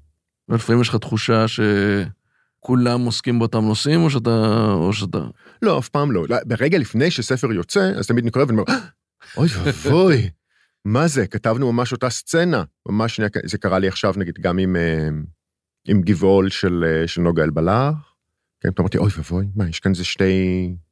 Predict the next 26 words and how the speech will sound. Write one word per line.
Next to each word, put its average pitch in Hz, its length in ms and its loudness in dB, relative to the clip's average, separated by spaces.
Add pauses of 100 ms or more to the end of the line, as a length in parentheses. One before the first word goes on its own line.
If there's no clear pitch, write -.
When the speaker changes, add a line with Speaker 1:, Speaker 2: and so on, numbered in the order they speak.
(400)
Speaker 2:
איזה 90 120 -10
ש-, - 120 -10 (100)
שתי - 220 -6
פסקאות 107 640 0
שממש 90 600 -4
מתארות 127 500 -2
אותו." - 160 -14 (480)
מישהו - 200 0
אחר 110 180 -2
יקרא, 104 220 -2
אני 92 120 0
לא 92 100 2
חושב 110 140 -6
שישים 85 360 -2
לב 80 200 0
לזה. 78 220 -6 (520)
זה 87 80 -4
קרה 85 240 0
לי 85 120 2
באופן 85 320 0
אחר, 90 200 0
יותר 92 300 0
נרחב 101 420 -2 (120)
קצת, - 480 -4 (540)
עם, 90 260 2
אה, 87 260 0